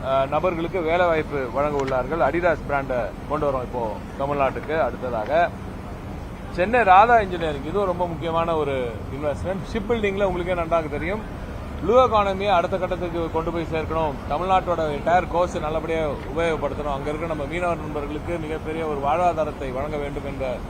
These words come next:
நோக்கத்தோடு, அஹ், இப்போ ஷிப் பில்டிங்ல ஒரு பெரிய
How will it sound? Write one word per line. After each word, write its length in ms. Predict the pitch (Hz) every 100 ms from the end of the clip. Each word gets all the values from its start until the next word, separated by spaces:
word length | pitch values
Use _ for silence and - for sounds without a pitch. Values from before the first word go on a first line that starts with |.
| - - -
நோக்கத்தோடு, 520 | 156 151 143 143 165 120 - - - - 139
அஹ், 600 | 135 131 131 127 127 123 - - 139
இப்போ 200 | 131 135
ஷிப் 240 | 196 190
பில்டிங்ல 380 | 196 190 180 185 180
ஒரு 120 | 147
பெரிய 400 | 151 160 175 185